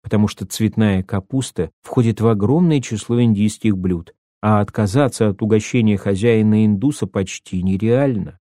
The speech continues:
Но как-то однажды я решил, что больше не буду притворяться. И с тех пор, если кто-то приглашал меня на ужин и спрашивал, есть ли что-то такое, что я не ем, у меня всегда был готов ответ.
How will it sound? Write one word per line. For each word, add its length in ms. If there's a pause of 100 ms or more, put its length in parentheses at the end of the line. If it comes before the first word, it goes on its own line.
(260)
Но 100
как-то 320
однажды 420
я 140
решил, 300
что 180
больше 420
не 180
буду 340
притворяться. 760 (180)
И 100
с 100
тех 280
пор, 260
если 380
кто-то 440
приглашал 560
меня 240
на 120
ужин 340
и 40
спрашивал, 680 (360)
есть 420
ли 100
что-то 340
такое, 360
что 180
я 180
не 140
ем, 320 (340)
у 60
меня 260
всегда 400
был 200
готов 380
ответ. 460